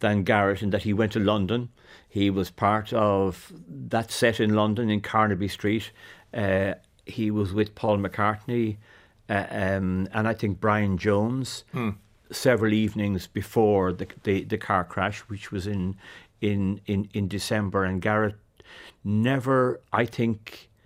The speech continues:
Speaker 1: he, he was very stoic, but I think he never really recovered from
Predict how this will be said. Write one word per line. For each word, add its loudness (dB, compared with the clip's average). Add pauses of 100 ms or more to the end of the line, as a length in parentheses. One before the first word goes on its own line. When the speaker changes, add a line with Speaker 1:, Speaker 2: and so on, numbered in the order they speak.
(440)
Speaker 1:
he, -2
he 0
was 0
very 2
stoic, 2
but 0
I 2
think -2
he -4
never 2
really 0
recovered 0 (420)
from 0